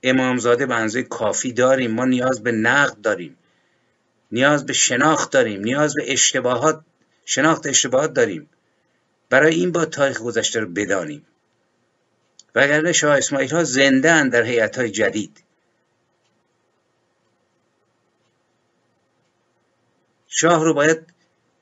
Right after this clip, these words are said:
در دادگاه نشاند، ولی سوال کرد: «آیا محمد رضا شاه دیکتاتوری به خرج داد؟» آری، چریکی رو که علیه دولت ش-، شوریده بود، عده‌ای رو اعدام کرد.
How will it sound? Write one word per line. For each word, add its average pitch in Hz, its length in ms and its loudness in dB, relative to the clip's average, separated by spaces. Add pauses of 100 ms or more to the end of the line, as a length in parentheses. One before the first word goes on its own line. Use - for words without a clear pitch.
(240)
در 127 160 4
دادگاه 131 760 4
نشاند، 165 640 0 (760)
ولی 151 560 -2 (180)
سوال 156 540 0
کرد: 156 280 0
«آیا 160 200 0
محمد 131 340 0
رضا 117 200 -2
شاه 143 400 -2 (2000)
دیکتاتوری 147 600 0
به 143 80 0
خرج 117 320 0
داد؟» 87 200 -10
آری، 104 320 -2
چریکی 139 520 -2
رو 131 80 -2
که 131 120 -6
علیه 127 380 -4
دولت 117 440 -2
ش-، - 200 -2 (560)
شوریده 113 420 -6
بود، 127 200 -6
عده‌ای 107 280 -6
رو 107 100 -4
اعدام 85 380 -6
کرد. - 240 -20